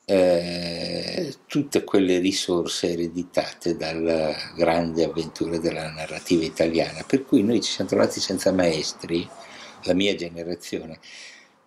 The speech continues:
perché questi maestri stessi, noi pensiamo anche a grandi scrittori del Moravia, Parise, eh, no? Ehm,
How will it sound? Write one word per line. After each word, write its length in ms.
perché 380
questi 400
maestri 500
stessi, 360
noi 120
pensiamo 380
anche 200
a 40
grandi 320
scrittori 320
del 100
Moravia, 640
Parise, 640
eh, 600
no? 440
Ehm, 640